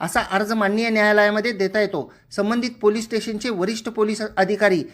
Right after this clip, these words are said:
म्हणजेच Superintendent of Police म्हणजेच एसपी यांच्यामार्फत ही समन्स बजावणी करावी असा अर्ज माननीय न्यायालयामध्ये दाखल करता येतो. त्यांच्यामार्फत जरी रिपोर्ट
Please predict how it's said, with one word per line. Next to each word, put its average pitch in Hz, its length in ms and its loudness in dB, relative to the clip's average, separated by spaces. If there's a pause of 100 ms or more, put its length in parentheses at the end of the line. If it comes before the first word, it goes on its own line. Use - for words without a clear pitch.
(160)
म्हणजेच 208 420 -4
Superintendent 226 640 -2
of 220 100 0 (160)
Police 196 320 2 (480)
म्हणजेच 196 420 2 (100)
एसपी 170 480 0 (240)
यांच्यामार्फत 226 680 0
ही 254 140 -6
समन्स 220 420 -4
बजावणी 214 400 0
करावी 196 400 2 (320)
असा 175 200 -2 (120)
अर्ज 196 240 -4
माननीय 214 420 0
न्यायालयामध्ये 214 680 2
दाखल 196 360 -4
करता 214 280 -6
येतो. 185 340 -4 (260)
त्यांच्यामार्फत 196 800 0 (320)
जरी 196 340 2 (540)
रिपोर्ट 214 320 -2